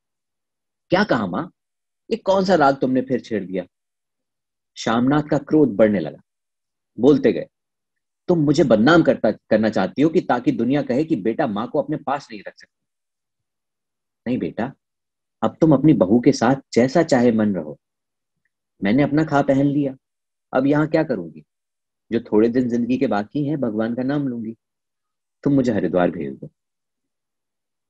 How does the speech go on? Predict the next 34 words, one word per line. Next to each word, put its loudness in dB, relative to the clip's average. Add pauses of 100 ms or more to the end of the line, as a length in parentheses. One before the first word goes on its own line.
(140)
"तुम -8
चली 6
जाओगी 6
तो 4
फुलकारी 6
कौन 4
बनाएगा? -2 (580)
साहब 0
से -4
तुम्हारे -2
सामने -4
ही -2
फुलकारी -4
देने -4
का -2
इकरार -4
किया -10
है।" -20 (1400)
"मेरी 0
आंखें 0
अब 2
नहीं 4
है 2
बेटा 0
जो 0
फुलकारी 2
बना -2
सकूं। -18 (880)
तुम 4
कहीं 6
और 6
से 4
बनवा 2
लो, -6